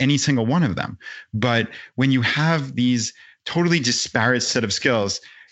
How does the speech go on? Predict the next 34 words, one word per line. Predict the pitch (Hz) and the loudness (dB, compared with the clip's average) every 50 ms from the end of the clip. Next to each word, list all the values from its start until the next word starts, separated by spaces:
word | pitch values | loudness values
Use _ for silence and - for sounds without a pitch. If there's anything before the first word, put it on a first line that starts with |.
| _ - | _ -2
you | 117 120 135 147 151 151 147 147 - | 0 2 2 4 4 4 2 2 0
just | - 110 - 139 135 127 - | 0 0 0 0 0 0 -2
become | - 135 - - - 120 117 117 117 117 107 - - | -4 -4 -2 0 0 2 2 2 2 0 0 -2 -2
much | 101 110 117 117 - - | 0 0 2 0 0 0
more | - 113 110 104 | 0 0 2 2
valuable. | 113 110 110 104 92 98 | 2 2 2 2 0 0
So | 95 - 123 | 0 0 0
in | 123 117 | 0 2
Jonathan's | 104 135 135 147 143 - 131 110 - | 2 2 2 2 2 0 0 -2 0
case, | - 107 90 87 - - - - - - - - | 0 0 0 0 -2 -6 -12 -18 -20 -20 -8 -2
Jonathan | - 139 143 156 151 - 151 147 | 0 2 2 2 2 2 2 2
is | 135 120 110 | 2 2 2
now | 120 117 113 117 117 117 120 113 104 - - _ _ _ _ _ _ - | 2 2 4 2 2 2 0 -2 -4 -8 -16 _ _ _ _ _ _ 0
a | 123 120 120 120 117 113 - _ _ _ - | 2 4 4 2 0 -2 -6 _ _ _ -6
essentially | 151 - - 180 170 - 151 139 120 | -2 -2 0 0 0 2 2 2 2
world | 107 110 135 156 160 156 - | 2 2 2 2 0 0 -2
class | - 151 131 123 120 - | 0 0 0 0 0 -2
podcast | - - - 147 147 - - 156 135 - - - | -4 -2 -2 -2 -2 0 0 0 0 0 0 0
editor | 139 131 135 123 113 113 104 104 123 - _ _ _ _ _ _ - | 0 2 2 2 2 2 2 0 -2 -6 _ _ _ _ _ _ 0
and | 127 127 123 123 123 123 120 - - | 2 2 4 4 4 2 0 0 0
knows | 135 131 131 131 127 - - | 0 0 2 0 -2 -2 -2
everything | - 160 160 180 175 165 165 160 151 | 0 2 2 2 2 2 2 2 2
about | 135 117 123 120 117 101 | 2 2 2 0 0 0
podcasting | 120 117 120 104 - 101 92 - 120 110 | -2 -2 -2 0 -2 -2 -2 -2 -2 -2
to | 104 107 | -2 -2
the | 113 | -2
point | - 139 139 135 123 | 0 0 2 2 2
where | 127 123 120 120 117 107 - - - - - _ _ | 2 4 4 4 2 0 -4 -10 -18 -20 -20 _ _
companies | - - 180 180 - 175 175 151 - | -4 -2 0 2 2 2 2 2 2
have | 151 139 | 2 2
actually | 139 139 135 - - 131 | 2 2 2 2 0 0
come | - - - 180 175 | 0 0 0 0 0
to | - 123 | 0 0
him | 110 107 98 98 104 117 | 0 2 2 0 0 -2